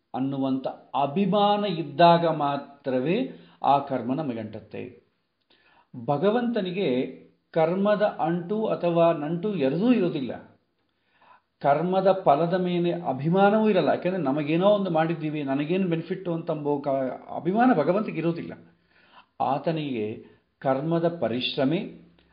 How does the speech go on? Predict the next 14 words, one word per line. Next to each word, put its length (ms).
ಆಯಾಸಪೂರ್ವಕವಾಗಿ 1800
ಕರ್ತೃತ್ವ, 720
ಫಲದ 320
ಬಯಕೆ 420
ಇವು 340
ಯಾವುದೂ 480
ಇಲ್ಲ. 200
ಒಂದು 180
ಕರ್ಮವನ್ನು 560
ಮಾಡಬೇಕು 540
ಅಂತ 120
ಒಂದು 300
planning 440
ಆಗಲಿ, 260